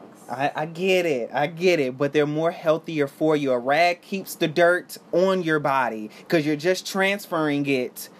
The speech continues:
to other parts of your body. So next, wash your body, but these are the areas that you need to leave last when you're washing up.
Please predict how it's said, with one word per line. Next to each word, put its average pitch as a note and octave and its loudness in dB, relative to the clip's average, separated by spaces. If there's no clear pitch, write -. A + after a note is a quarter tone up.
to F3 2
other D#3+ 2
parts D#3 2
of C#3+ -6
your C3+ 0
body. G#2+ -2
So D3+ 2
next, F3 0
wash E3+ 2
your B3 2
body, G#3+ 4
but D3 6
these G#3+ 0
are A3 6
the G#3 -4
areas F#3+ 2
that E3 -2
you E3+ -6
need F3+ -2
to A3+ 2
leave F3 -2
last D#3 0
when D3 2
you're D#3 0
washing D3+ 0
up. A#2 0